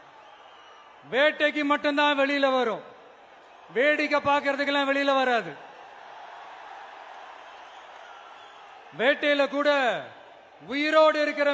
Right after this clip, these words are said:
மிருகங்களை தான் வேட்டையாடும். அதுலயும் பெரும்பாலும் தன்னை விட பெரிய சைஸ் உள்ள மிருகங்களை தான் குறி வச்சு தாக்கும்,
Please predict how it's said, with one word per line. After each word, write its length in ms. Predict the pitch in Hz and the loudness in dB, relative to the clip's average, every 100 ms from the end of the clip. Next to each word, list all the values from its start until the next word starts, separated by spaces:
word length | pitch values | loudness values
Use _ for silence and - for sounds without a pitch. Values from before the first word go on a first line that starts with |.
| 269 | 0
மிருகங்களை 460 | 285 285 285 285 285 | -2 -2 -2 -2 0
தான் 180 | 294 262 | -2 0
வேட்டையாடும். 640 | 262 269 269 269 285 294 | -2 0 0 2 0 0
அதுலயும் 360 | 254 277 294 285 | -2 -4 -6 -4
பெரும்பாலும் 560 | 254 294 294 294 302 311 269 - - - | -4 -2 0 2 2 -2 -8 -16 -10 -4
தன்னை 240 | 269 294 285 | -2 0 2
விட 120 | 311 302 | 2 2
பெரிய 240 | 269 302 320 302 | -2 0 0 2
சைஸ் 220 | 294 294 285 | 0 -2 -2
உள்ள 120 | 294 277 | -2 0
மிருகங்களை 460 | 269 294 285 285 285 302 | -2 -2 -2 -2 -2 -2
தான் 160 | 302 | -2
குறி 160 | 277 294 294 | -2 -2 -2
வச்சு 200 | 294 285 285 | -4 -2 2
தாக்கும், 440 | 302 311 330 330 | 2 4 4 4